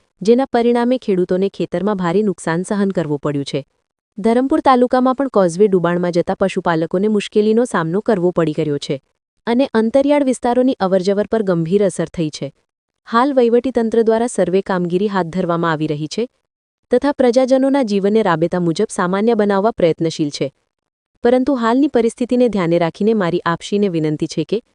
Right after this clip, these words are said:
વલસાડ લોકસભા મતવિસ્તારમાં અતિભારે વરસાદ અને વાવાઝોડાથી થયેલ નુકસાનને પગલે તાત્કાલિક યોગ્ય રાહત પેકેજ જાહેર કરી આપશો,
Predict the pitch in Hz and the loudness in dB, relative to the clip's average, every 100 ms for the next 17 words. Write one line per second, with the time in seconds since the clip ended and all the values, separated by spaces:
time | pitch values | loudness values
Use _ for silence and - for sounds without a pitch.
0 | _ - 240 247 285 254 240 - 233 233 | _ 0 0 2 0 4 2 2 0 0
1 | 196 165 160 - 165 185 - 180 190 185 | 0 -2 -4 -2 -2 -2 -4 -4 -2 0
2 | 175 160 151 - 170 - _ _ - 233 | 0 0 -4 -4 -6 -6 _ _ 0 4
3 | 240 233 254 262 277 285 247 233 226 202 | 4 4 4 2 2 0 0 2 0 0
4 | 220 220 220 196 185 214 180 160 - 170 | 0 0 0 -2 0 0 0 -4 -2 -2
5 | 202 180 175 180 220 180 180 - 151 185 | 0 0 0 2 0 0 -4 -6 -4 -4
6 | 180 175 165 160 156 151 147 - 202 | -2 -2 -2 -2 -2 -2 -4 -4 -6